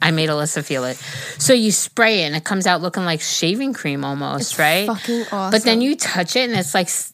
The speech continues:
Speaker 1: like it's got snap, crackle, pops. Like rock. what
Speaker 2: Rock
Speaker 1: is that?
Speaker 2: candy.
Speaker 1: Like rock candy? Is that what it's called?
Speaker 2: Rice Krispies?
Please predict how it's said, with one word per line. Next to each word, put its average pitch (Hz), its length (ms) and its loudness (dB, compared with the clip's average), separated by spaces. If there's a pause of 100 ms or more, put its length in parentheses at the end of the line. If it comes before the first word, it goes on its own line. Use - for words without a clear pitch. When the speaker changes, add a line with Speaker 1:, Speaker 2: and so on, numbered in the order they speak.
Speaker 1:
like 196 180 0
it's 196 140 0
got 208 180 2
snap, 202 300 0
crackle, 202 300 0
pops. 247 360 0
Like 185 220 0
rock. 190 300 4 (500)
what 240 80 0
Speaker 2:
Rock 233 60 4
Speaker 1:
is 240 80 -2
that? 277 100 2
Speaker 2:
candy. 220 320 -2 (100)
Speaker 1:
Like 262 220 -2 (480)
rock 170 240 -6
candy? 339 280 -8
Is 311 80 -8
that 311 100 -4
what 359 80 -4
it's 370 120 -10
called? - 140 -6
Speaker 2:
Rice 403 140 0
Krispies? - 420 -6